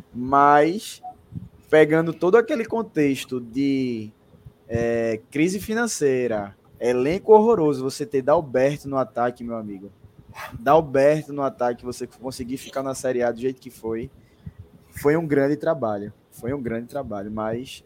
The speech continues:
eu não acredito nesse Atlético, não. Espero que fique na Série B.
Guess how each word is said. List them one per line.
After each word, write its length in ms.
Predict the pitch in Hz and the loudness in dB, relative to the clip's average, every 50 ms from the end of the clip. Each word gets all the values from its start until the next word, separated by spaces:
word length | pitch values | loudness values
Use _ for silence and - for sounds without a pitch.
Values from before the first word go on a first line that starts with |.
| - - | -20 -14
eu 140 | 85 104 117 | -12 -8 -6
não 100 | 117 127 | -4 -4
acredito 440 | 135 - 135 131 127 123 117 - | -4 -4 -4 -4 -4 -6 -8 -8
nesse 200 | 127 123 120 - | -8 -8 -6 -6
Atlético, 400 | 127 120 - 127 123 117 - - | -6 -4 -2 -2 -2 -2 -4 -8
não. 140 | 123 120 113 | -8 -8 -6
Espero 300 | 120 - - - 123 123 | -8 -8 -8 -8 -8 -8
que 100 | - - | -8 -8
fique 240 | - 131 127 - - - - | -8 -8 -8 -8 -8 -8 -6
na 80 | 160 | -4
Série 320 | - - - 135 139 139 139 | -4 0 2 2 2 2 0
B. 240 | 120 110 107 104 | -4 -8 -10 -10